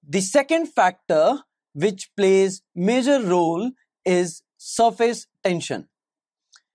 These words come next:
Changes in surface tension will influence droplet formation, wetting, spreading,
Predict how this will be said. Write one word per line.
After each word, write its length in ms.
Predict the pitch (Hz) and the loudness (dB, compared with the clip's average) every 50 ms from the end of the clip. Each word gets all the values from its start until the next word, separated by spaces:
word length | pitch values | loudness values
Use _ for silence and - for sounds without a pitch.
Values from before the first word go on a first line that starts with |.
| _ _ _ _ _ _ _ _ _ - | _ _ _ _ _ _ _ _ _ 0
Changes 440 | 262 269 277 285 269 311 311 262 254 | 0 2 2 2 2 2 2 0 0
in 200 | - 220 214 214 | -2 -2 -2 -2
surface 440 | 190 - 226 226 - 226 226 220 - | 0 0 0 0 2 0 -4 -4 -2
tension 600 | - 180 147 135 - - 139 135 170 226 254 233 _ _ _ _ _ - | -4 -6 -6 -6 -8 -8 -6 -6 -4 -6 -6 -8 _ _ _ _ _ -4
will 220 | 147 160 185 185 190 _ - | -2 -2 -2 -2 -6 _ 0
influence 840 | 226 247 262 254 - 202 185 170 160 147 147 190 247 254 - - _ _ _ _ _ 127 123 113 - | 2 2 2 0 0 -2 -2 -2 -2 -4 -4 -4 -6 -8 -8 -14 _ _ _ _ _ -20 -20 -4 0
droplet 400 | 170 180 175 - - 214 208 196 | 0 0 0 2 -2 -2 -2 0
formation, 680 | - 220 208 208 208 214 208 208 - 254 285 330 302 - _ _ _ _ _ _ _ _ _ _ _ _ 120 113 110 170 | -2 -2 0 0 0 -4 -4 -2 -2 -2 -2 -4 -6 -10 _ _ _ _ _ _ _ _ _ _ _ _ -20 -8 -2 -2
wetting, 500 | 170 - - - 240 262 285 302 302 - _ _ _ _ _ _ _ _ _ _ - | -2 -2 0 -2 0 0 0 -2 -4 -8 _ _ _ _ _ _ _ _ _ _ -8
spreading, 840 | 151 - - - _ _ - 233 240 226 185 185 180 196 226 254 | -8 -8 -8 -12 _ _ 0 2 2 2 2 0 -2 -4 -6 -10